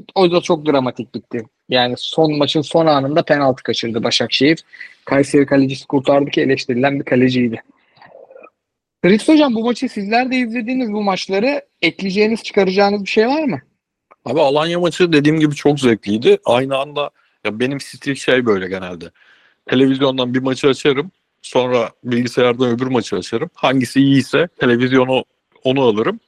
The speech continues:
Speaker 2: Alttan öbürüne bakarım. Ya Lazio Bologna maçı vardı sanırım aynı saatte. Öyle bir maç vardı. Alttan açtım Lazio Bologna'yı. İki dakikaya yukarı geçerim diye. Kapattım abi. Direkt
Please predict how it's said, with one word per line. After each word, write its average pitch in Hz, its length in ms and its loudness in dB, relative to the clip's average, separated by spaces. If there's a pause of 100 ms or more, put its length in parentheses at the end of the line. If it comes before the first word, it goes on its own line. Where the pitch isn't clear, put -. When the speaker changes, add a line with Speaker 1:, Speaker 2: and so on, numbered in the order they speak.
(1500)
Speaker 2:
Alttan 156 400 -2
öbürüne 151 420 -4
bakarım. 147 380 -6 (300)
Ya 175 340 2
Lazio 175 520 -2
Bologna 156 440 -2
maçı 139 260 -8
vardı 87 240 0
sanırım 85 380 -10
aynı 82 200 -8
saatte. - 420 -6
Öyle 123 300 4
bir 131 60 4
maç 113 320 -2
vardı. 185 380 -2 (420)
Alttan 135 360 0
açtım 180 460 -4
Lazio 101 340 -4
Bologna'yı. 95 640 -4 (160)
İki - 160 2
dakikaya 110 420 2
yukarı 104 420 0
geçerim 98 500 -4
diye. - 180 -4 (1500)
Kapattım 120 460 0
abi. 98 280 -4
Direkt 117 320 0